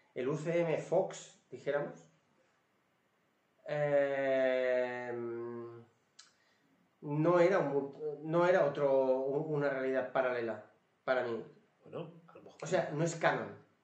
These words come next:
Speaker 2: No, pero es que a lo mejor te dicen, "Eso que no creías que no era canon, era,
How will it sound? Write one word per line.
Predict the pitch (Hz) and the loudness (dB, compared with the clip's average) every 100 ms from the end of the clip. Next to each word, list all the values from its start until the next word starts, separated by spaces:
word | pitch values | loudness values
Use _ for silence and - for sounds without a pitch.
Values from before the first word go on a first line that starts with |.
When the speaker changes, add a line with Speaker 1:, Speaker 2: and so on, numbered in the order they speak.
| _ _ _ | _ _ _
Speaker 2:
No, | 113 120 113 214 | -6 -4 -4 -6
pero | 117 107 | -8 -8
es | |
que | 113 | -8
a | |
lo | 107 | -8
mejor | 104 117 120 | -8 -2 -2
te | 120 | 0
dicen, | 131 120 120 104 104 - _ _ _ - | -4 -4 -8 -8 -12 -20 _ _ _ -12
"Eso | - 131 | -8 -6
que | 127 | -6
no | 123 117 | -6 -6
creías | 120 123 120 | -6 -4 -4
que | - | -4
no | 117 120 | -6 -6
era | 120 | -2
canon, | 123 131 156 - 113 | 0 0 -2 -8 -10
era, | 104 110 | -10 -10